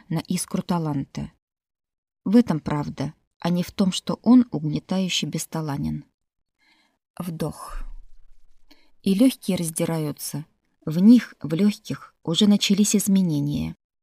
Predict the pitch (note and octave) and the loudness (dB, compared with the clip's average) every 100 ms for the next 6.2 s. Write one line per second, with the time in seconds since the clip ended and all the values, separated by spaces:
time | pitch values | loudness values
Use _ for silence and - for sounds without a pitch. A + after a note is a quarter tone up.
0 | _ _ _ _ _ _ F3 G3+ G3+ - | _ _ _ _ _ _ -2 0 0 2
1 | C4 G3+ - - E3 D#3 E3 D#3 D#3 D#3+ | 4 2 -2 -4 -4 -4 -4 -4 -2 0
2 | E3 G#3+ A3+ _ _ _ - E3 E3 E3+ | 2 0 -2 _ _ _ -6 -2 -2 -4
3 | - - E3+ E3 - A3+ A#3 A3+ D3+ D3 | -6 -8 -8 -8 -2 4 4 2 -6 -10
4 | _ _ - E3 E3+ G3+ F#3+ - F#3+ G3+ | _ _ -4 0 2 2 2 0 0 0
5 | - D#3+ - E3 D#3+ D#3 E3 D#3 C#3+ C#3 | -2 -8 -6 -6 -6 -6 -6 -4 -4 -4
6 | C#3+ D#3 | -4 -6